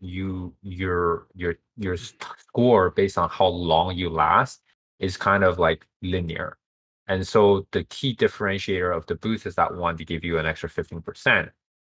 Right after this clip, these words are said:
but two, they also significantly increase the rarity of relics that drop on your run.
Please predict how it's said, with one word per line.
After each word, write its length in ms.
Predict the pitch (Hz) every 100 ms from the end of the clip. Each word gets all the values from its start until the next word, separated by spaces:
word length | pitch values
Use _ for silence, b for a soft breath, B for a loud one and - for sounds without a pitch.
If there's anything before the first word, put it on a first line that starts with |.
| _ -
but 160 | 90
two, 280 | - 160 147
they 240 | 107 95 - _
also 480 | 101 98 - 104 87
significantly 1400 | - - 95 87 92 92 98 90 - 90 85 82 82 80 - _
increase 800 | - 87 - - 90 87 82 -
the 160 | - 80
rarity 680 | 80 82 92 90 82 80 80
of 160 | 80 -
relics 460 | 80 80 82 78
that 220 | - 76 _
drop 360 | - 78 76
on 160 | 82 78
your 160 | 76
run. 420 | 80 110 101 82